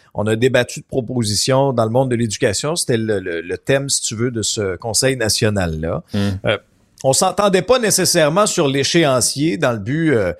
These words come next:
Speaker 1: bon, de réduire le financement dans les, dans les écoles privées, mais, euh, Benoît, là où honnêtement les oreilles m'ont retroussé, parce que c'était le point d'exclamation pour le Parti québécois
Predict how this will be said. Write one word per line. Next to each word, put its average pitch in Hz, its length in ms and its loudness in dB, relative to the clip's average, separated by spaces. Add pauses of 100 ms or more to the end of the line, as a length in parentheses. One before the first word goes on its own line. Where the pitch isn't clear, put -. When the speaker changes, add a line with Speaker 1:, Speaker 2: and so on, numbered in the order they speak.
(260)
Speaker 1:
bon, 135 160 2
de 120 80 0
réduire 117 460 0
le 110 100 0
financement 131 680 0
dans 110 200 -2
les, 95 280 -4
dans 95 140 -2 (100)
les - 180 -6
écoles 135 360 -2
privées, 104 440 -4
mais, 85 280 -4 (240)
euh, - 40 -14 (220)
Benoît, 127 320 2
là 143 220 4
où 139 180 2
honnêtement 107 380 -2
les 110 220 -4
oreilles 104 240 0
m'ont 110 120 -2
retroussé, - 480 -8 (540)
parce 110 160 0
que 170 240 2 (140)
c'était - 180 2
le 185 80 -2
point 311 220 2
d'exclamation 156 720 0
pour 143 160 0
le 107 100 2
Parti 95 340 -4
québécois 147 560 0